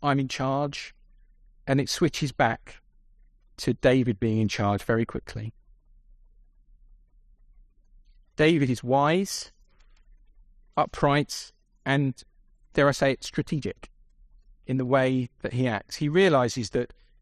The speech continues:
God is working his purposes out, but it needs to be done in God's way, in God's time, but that God uses means, so that God will use David,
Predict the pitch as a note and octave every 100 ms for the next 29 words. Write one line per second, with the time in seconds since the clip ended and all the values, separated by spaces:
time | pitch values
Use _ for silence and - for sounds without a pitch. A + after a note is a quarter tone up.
0 | - D#3+ D#3+ D#3+ - D#3 C#3+ F3+ G3 D3+
1 | C3 - B2 G#2 - A2+ G#2+ A2 - -
2 | - - - - - _ - _ C3 A#2
3 | C3 C#3+ D#3 - C3 A#2 A#2 A2+ D#3+ F#3+
4 | - A#2 A2+ F#3 - _ _ _ _ _
5 | _ _ _ _ _ _ _ - - _
6 | - _ _ - - - - _ - -
7 | B2+ B2 D3+ D#3 - C#3 G#2 A2+ C3+ -
8 | _ _ _ _ _ _ _ _ - B2
9 | C3+ - D3 C3+ C3+ B2 C3 B2 A2 A#2
10 | - - B2 A2+ - C#3+ C3 B2 C3+ C#3+
11 | B2+ B2 G#2+ G2 G2